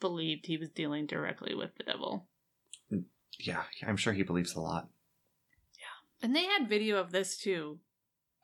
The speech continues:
Speaker 1: And they
Speaker 2: Was
Speaker 1: were
Speaker 2: that when she was screaming and screaming and screaming?
Speaker 1: No, she,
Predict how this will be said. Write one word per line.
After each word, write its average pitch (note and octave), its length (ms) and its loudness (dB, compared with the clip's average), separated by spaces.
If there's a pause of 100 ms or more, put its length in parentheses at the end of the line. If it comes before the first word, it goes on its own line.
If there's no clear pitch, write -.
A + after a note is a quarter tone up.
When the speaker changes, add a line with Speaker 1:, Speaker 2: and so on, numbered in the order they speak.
Speaker 1:
And G#3 220 4
they C4 80 6
Speaker 2:
Was C4 100 6
Speaker 1:
were - 60 -2
Speaker 2:
that F#3 140 6
when F#3 100 6
she F3+ 140 4
was F3+ 180 4
screaming A#2+ 640 4
and F#2 180 0
screaming G#2 560 0
and F2 160 0
screaming? F#2+ 680 0 (760)
Speaker 1:
No, E4+ 720 0
she, D#4 340 2